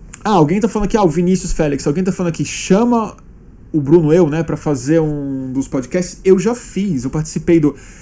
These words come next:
Telefonemas, que é o podcast do Vinícius Félix, que tá aqui nos comentários do YouTube. Ele tem um podcast muito legal, que ele liga pra pessoas e tem conversas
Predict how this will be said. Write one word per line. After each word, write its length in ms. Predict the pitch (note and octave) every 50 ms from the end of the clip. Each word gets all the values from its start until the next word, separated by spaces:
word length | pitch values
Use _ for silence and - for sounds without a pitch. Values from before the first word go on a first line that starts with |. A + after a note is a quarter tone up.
| - - - - - - - - - - - - - - - - - - - -
Telefonemas, 960 | F#3+ F#3+ G3 G3+ F#3+ - G3+ F#3 D#3+ D3+ D3+ E3 E3+ F#3 F3+ - - - - -
que 80 | -
é 60 | D#3 C3+
o 20 |
podcast 680 | - - D#3 D#3 D#3 D3+ - - C#3+ D3 D3 - - C3
do 200 | B2 D3 D#3+ D#3
Vinícius 520 | C3 B2 C3 D3 D3 E3 F#3 F#3 - D#3+
Félix, 440 | - D3+ C#3 C#3 D3+ D#3 D#3 - -
que 140 | - D3 C#3
tá 140 | - C#3+
aqui 240 | C#3 D3+ - - D#3
nos 100 | D#3+ D#3
comentários 540 | - - C3+ C3 - - B2+ B2 B2+ A#2+ A#2
do 240 | A#2 C#3+ D#3 E3 D#3+
YouTube. 420 | D#3+ C#3+ C#3 - - C3+ D3 C#3+
Ele 120 | D#3 C#3+ -
tem 120 | - C#3+
um 40 | -
podcast 440 | - C3+ C3 - C#3+ C3+ - - C#3+
muito 720 | D3 D3 D3+ D#3+ G3 A#3+ B3+ - - - - - A#3 G3
legal, 400 | E3 D3 C3+ C3+ C#3 D3 D#3 D#3
que 100 | - E3
ele 280 | D#3 D#3+ D#3 D3+ D3
liga 340 | D#3+ F#3+ G#3 D3+ C#3 B2 A#2+
pra 160 | B2+ C3+ C3
pessoas 560 | C3 C3 A#2 - - C#3 C3+ D3 D#3+ D#3+ D3
e 40 | D3+
tem 160 | D3 - D3
conversas 680 | C#3+ - D3 C3 C#3+ C#3+ - - D3 C3+ - - - -